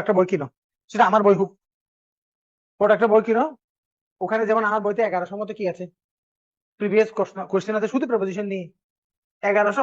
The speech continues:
প্রশ্ন করতে তোমার যে পরিমাণ সময় যাবে, তবে প্রিপোজিশনের ক্ষেত্রে সব ওগুলো প্রশ্ন দেখে রাখা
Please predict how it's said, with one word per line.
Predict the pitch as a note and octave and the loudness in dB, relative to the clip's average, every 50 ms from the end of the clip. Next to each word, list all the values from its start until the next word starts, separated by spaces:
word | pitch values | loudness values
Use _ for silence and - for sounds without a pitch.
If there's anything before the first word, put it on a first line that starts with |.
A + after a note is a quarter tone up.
| C4+ - | -4 -4
প্রশ্ন | G3+ F#3 - A#3 A#3+ | -6 -6 -4 -4 -6
করতে | A#3+ A3+ B3+ B3 A3+ | -4 -2 -4 -2 -2
তোমার | A#3+ A#3+ A3 A3 | -2 -2 0 -2
যে | G3+ F3 | -2 -2
পরিমাণ | G3 F3+ F3 F3+ F3 - | -2 -4 -4 -6 -8 -8
সময় | G#3 G#3 G#3 G3 | -6 -4 -4 -4
যাবে, | G3 E3 D3 - - | -4 -6 -8 -8 -4
তবে | G3+ G#3 A3+ A3 | -4 -4 -4 -4
প্রিপোজিশনের | G#3+ G3 G#3 G3+ G3+ B3 B3 A#3+ A#3 | -4 -4 -4 -4 -4 -6 -6 -4 -4
ক্ষেত্রে | B3 B3 B3+ B3 A3 A#3 | -6 -6 -6 -8 -6 -6
সব | G#3+ G3+ - G3+ | -6 -6 -4 -4
ওগুলো | F3+ G#3 A3+ - | -2 -2 -2 -4
প্রশ্ন | G3+ - G#3+ G3+ F3+ | -6 -12 -8 -6 -6
দেখে | F#3 - G#3 G#3 | -2 0 0 0
রাখা | F#3+ G3+ | 2 4